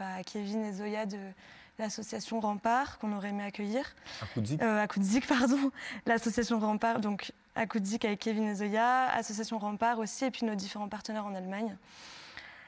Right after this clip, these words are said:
Speaker 1: Voilà, le, l'European Hip Hop Exchange, c'est un projet, en fait, euh, d'échange culturel franco-allemand qui rassemble, euh, les six disciplines, euh, hip-hop, donc, euh, beatbox, beatmaking, rap, DJing,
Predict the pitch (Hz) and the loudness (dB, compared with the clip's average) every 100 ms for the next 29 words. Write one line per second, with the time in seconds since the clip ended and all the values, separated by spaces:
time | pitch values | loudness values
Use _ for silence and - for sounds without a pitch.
0 | - - - - _ - 240 233 233 277 | -20 -20 -20 -20 _ 0 4 6 6 6
1 | 277 262 262 262 269 269 262 262 254 254 | 6 4 4 6 4 4 2 4 2 0
2 | - 294 302 - 220 214 - 262 233 269 | 0 0 0 0 0 0 2 2 4 4
3 | 285 233 202 262 254 - 233 220 196 240 | 4 2 0 -2 -2 0 0 2 2 2
4 | 269 - 240 - 262 262 262 - 254 247 | 0 0 -2 0 2 2 0 0 -2 2
5 | 262 247 247 262 262 240 226 220 - 254 | 2 4 4 2 0 0 0 -2 0 2
6 | 254 226 214 208 202 214 - 277 269 269 | 2 2 2 0 0 -2 0 0 0 -2
7 | 269 - - 269 254 220 208 196 196 196 | -6 -6 0 2 2 2 0 0 -2 -2
8 | 190 - 196 - 277 339 - 202 214 214 | -4 -6 -6 0 0 0 -2 0 -2 -4
9 | 214 196 196 185 214 233 240 - 190 202 | -4 -2 -4 -2 0 0 0 -4 -8 -6
10 | 196 190 - 247 247 240 202 220 233 - | -6 -6 -4 0 2 0 0 0 0 -6
11 | - - - - 196 185 185 233 233 240 | -20 -20 -14 -6 -4 -2 2 4 4 2